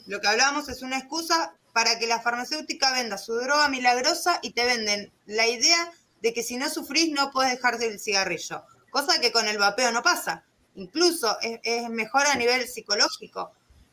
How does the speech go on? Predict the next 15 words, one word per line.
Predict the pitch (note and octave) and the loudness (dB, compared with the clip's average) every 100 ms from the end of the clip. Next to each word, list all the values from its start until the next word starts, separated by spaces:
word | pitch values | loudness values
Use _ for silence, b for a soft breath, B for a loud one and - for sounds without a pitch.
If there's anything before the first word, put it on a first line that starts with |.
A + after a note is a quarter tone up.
| - | 0
Eh, | A#3 A#3 A3+ | 6 6 4
después | A#3 D#4 | 2 0
dice, | C#4+ C4 | 2 0
en | C4 | 0
Inglaterra | C4 C4 C4+ E4 E4+ | 0 0 2 4 6
les | D4 C#4+ | 4 4
dan | C4 A#3 | 2 0
un | C#4 C#4 | -6 -6
plus | D4 F4 | -2 -2
por | - D4 | 0 0
paciente | B3+ B3+ C#4+ D4 D4 - | 0 -2 -4 -6 -6 -6
curado, | B3 B3 G#3 E3 - | 0 4 4 2 -2
acá | G#3 C#4 D4 | 0 2 0
les | D4 | 2
dan | C4 | 0